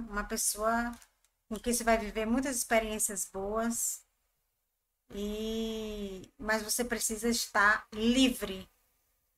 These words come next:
livre, livre e livre, tá? E se essa pessoa já, já surgiu e você não está livre, a espiritualidade fala assim, não triangule porque não vai dar certo.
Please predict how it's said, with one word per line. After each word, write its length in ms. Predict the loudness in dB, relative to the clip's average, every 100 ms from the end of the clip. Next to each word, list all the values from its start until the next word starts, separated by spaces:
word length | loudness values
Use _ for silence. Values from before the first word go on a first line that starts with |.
| _
livre, 720 | -2 0 0 0 -2 -2 -6 _ _ _ _ _ _
livre 680 | -2 -2 -4 -4 -2 -2 -4 _ _ _ -4
e 60 | -2
livre, 520 | -2 -6 -10 -16 -18 _ _ _ _ _ _ _ _
tá? 300 | 0 0 -4 _ _ _ -20 -10
E 100 | -4
se 160 | 4
essa 240 | 6 8 4
pessoa 360 | 0 2 2
já, 280 | 6 6 4 -2 -2
já 520 | 4 8 8 6 0 _
surgiu 580 | -10 0 2 2 -2 -4
e 40 | -4
você 240 | -2 0
não 160 | 0 0
está 260 | 2 2
livre, 560 | 2 -4 -8 -4 -4 -6 _ _ _ _
a 140 | 0 0
espiritualidade 640 | 2 0 2 2 2 2
fala 180 | 2 2
assim, 300 | 2 0 -2 -8
não 280 | 0 2 4
triangule 680 | 2 0 2 2 2 2 2
porque 260 | -2 -2
não 500 | 2 4 4 4 2
vai 140 | 2 2
dar 140 | 0
certo. 560 | -2 -8 -10 -20 _